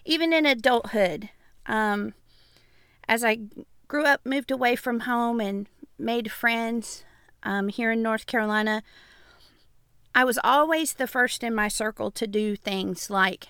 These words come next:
have kids, homeschool those kids, become a foster parent, pursue ministry,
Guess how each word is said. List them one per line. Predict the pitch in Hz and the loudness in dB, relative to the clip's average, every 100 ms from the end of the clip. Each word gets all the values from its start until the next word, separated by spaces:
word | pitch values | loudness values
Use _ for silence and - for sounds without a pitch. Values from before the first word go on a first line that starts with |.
| - | -14
have | 196 175 | -12 -10
kids, | - 247 220 180 - - - - - - _ - _ - - - | -4 0 0 -2 -6 -10 -12 -20 -20 -20 _ -20 _ -20 -14 -6
homeschool | 254 285 294 - 247 214 | 0 0 0 0 0 2
those | 196 196 | 2 -2
kids, | - - 165 - - - - _ _ - | -6 -6 -6 -6 -10 -14 -16 _ _ -14
become | 214 180 190 190 | -10 -6 -2 -2
a | 208 | 2
foster | 240 254 - 262 | 8 8 6 -2
parent, | 247 240 208 185 - - - _ - - - - - - | -4 -4 -2 -2 -4 -10 -20 _ -20 -20 -20 -20 -20 -10
pursue | 233 220 - 240 247 247 240 | -6 -4 -4 -4 -4 -4 -2
ministry, | 233 220 226 247 262 - 220 202 185 214 | -2 -2 -2 -2 -2 -4 -2 -2 -2 -8